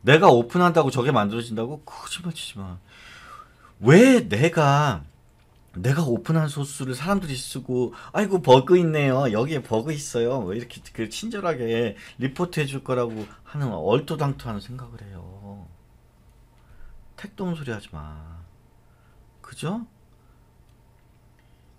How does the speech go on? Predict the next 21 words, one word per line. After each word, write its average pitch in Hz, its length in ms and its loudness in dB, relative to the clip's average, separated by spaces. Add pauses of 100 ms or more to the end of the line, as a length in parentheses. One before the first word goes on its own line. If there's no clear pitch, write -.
이거를 202 460 6
오픈소스에다 196 800 2
올려놓고 170 600 4
사람들한테 196 760 0
아-, - 260 -4
이 131 200 -4
안내하고 151 960 0 (260)
그다음에 156 420 2
그 143 140 -2
소스, 190 640 -4
그, 143 380 0
그 143 260 -4
지-, - 220 -14
내 127 160 6
소스 170 260 -4
코드를 147 260 -4
많이 113 260 2
쓰고 139 400 -10
디버깅하도록 139 760 -2
만드는 117 440 -2
것도 127 500 -4